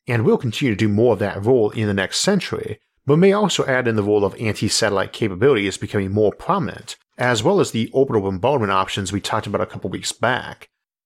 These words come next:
That said, do not expect folks to be running around in spacesuits or space fighter jet equivalents in this next century. We may need handfuls of elite forces ready to deal with hijacked facilities or satellites,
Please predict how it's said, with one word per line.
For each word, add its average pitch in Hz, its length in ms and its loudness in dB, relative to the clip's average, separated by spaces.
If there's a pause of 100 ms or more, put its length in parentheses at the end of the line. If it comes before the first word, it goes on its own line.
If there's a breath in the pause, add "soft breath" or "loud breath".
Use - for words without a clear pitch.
(240)
That 117 320 0
said, 101 400 2
do 123 100 2
not 160 200 2
expect 151 340 -2
folks 123 240 2
to - 80 -8
be 107 80 4
running 107 240 0
around 101 240 0
in 92 80 -4
spacesuits - 800 -2
or 107 200 2
space - 400 0
fighter 98 280 -4
jet 165 220 0
equivalents 95 480 -4
in 101 60 -2
this 95 220 -2
next 92 220 -4
century. - 640 -2 (340)
We 131 140 4
may 214 180 4
need 175 220 -2
handfuls 120 560 0
of 98 60 -2
elite 104 220 -2
forces 101 520 -2
ready 107 160 2
to 95 80 -2
deal 104 180 2
with 95 100 -2
hijacked 107 520 -2
facilities 95 560 -2
or 85 80 -6
satellites, - 720 -2